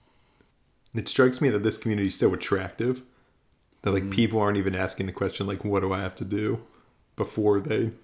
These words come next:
Speaker 1: join.
Speaker 2: Yeah.
Speaker 1: They're just like, "Let me be a part of this."
Speaker 2: You're just getting swept up in this thing led by the guy wearing camel hair and eating locusts and honey. And somehow, before you know it, you're in the Jordan River.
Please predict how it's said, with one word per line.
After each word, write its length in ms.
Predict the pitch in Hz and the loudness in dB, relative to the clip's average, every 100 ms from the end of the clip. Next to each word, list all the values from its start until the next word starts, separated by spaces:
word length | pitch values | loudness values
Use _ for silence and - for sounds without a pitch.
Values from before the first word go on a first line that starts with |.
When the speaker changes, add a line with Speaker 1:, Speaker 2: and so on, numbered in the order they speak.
| _ _ | _ _
Speaker 1:
join. 400 | - 110 - 170 - | -4 -2 -2 -4 -4
Speaker 2:
Yeah. 160 | 90 | -4
Speaker 1:
They're 100 | 135 | -2
just 220 | 113 - 151 | 0 2 2
like, 160 | 143 | 4
"Let 100 | 131 | 6
me 80 | 127 | 8
be 160 | 123 113 | 8 4
a 40 | |
part 300 | - 120 117 | 6 8 8
of 100 | 120 | 6
this." 280 | 143 170 - - | 2 0 -2 -8
Speaker 2:
You're 100 | 107 | -8
just 120 | - | -4
getting 200 | 104 92 | -2 -2
swept 400 | 90 - 101 104 98 | -2 -2 -2 0 0
up 160 | 98 | 0
in 100 | 95 | -2
this 180 | 92 - | -6 -2
thing 260 | 98 95 90 | -2 -2 -2
led 220 | 92 90 | -2 0
by 100 | 90 | -2
the 120 | 87 | -2
guy 340 | 92 87 87 | -4 -2 -2
wearing 480 | 90 92 87 85 85 | -2 -2 -2 -2 -4
camel 400 | - 95 92 92 | -4 -2 -2 -2
hair 340 | 95 92 90 87 | -2 0 0 -2
and 100 | 87 | 0
eating 340 | 95 92 92 | 0 0 -2
locusts 480 | 82 85 78 - - | -4 -4 -6 -6 -6
and 160 | 85 82 | -6 -6
honey. 400 | 85 85 78 78 - - - - - - - | -6 -6 -6 -10 -20 -20 -20 -20 -18 -12 -10
And 120 | - | -4
somehow, 720 | - 101 98 95 85 85 85 - | 0 0 -2 -2 0 0 -2 -8
before 300 | - - 92 | -10 -4 -2
you 120 | 95 | 0
know 220 | 90 87 85 | 0 0 -2
it, 120 | 82 | 0
you're 120 | 90 | 0
in 120 | 98 98 | 2 0
the 60 | |
Jordan 460 | 92 101 95 92 87 | -2 0 0 0 -2
River. 400 | 95 90 80 | -2 -2 -4